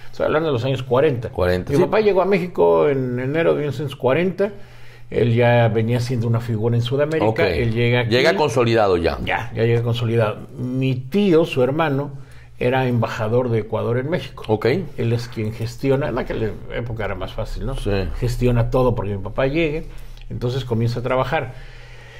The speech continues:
Speaker 1: Él en su espectáculo, que eran alrededor de ciento veinte personas,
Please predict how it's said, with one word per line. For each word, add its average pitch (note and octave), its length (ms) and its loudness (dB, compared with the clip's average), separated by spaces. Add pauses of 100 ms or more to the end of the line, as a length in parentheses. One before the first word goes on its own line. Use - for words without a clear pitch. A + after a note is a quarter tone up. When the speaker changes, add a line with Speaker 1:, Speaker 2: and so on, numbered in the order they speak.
(500)
Speaker 1:
Él A3+ 260 4
en F3+ 160 4
su D#3+ 100 2
espectáculo, F3+ 760 2
que C#3 160 4
eran C#3+ 220 4 (320)
alrededor B2+ 420 4
de C#3 60 6
ciento C#3 300 0
veinte C3 220 0
personas, C3 580 0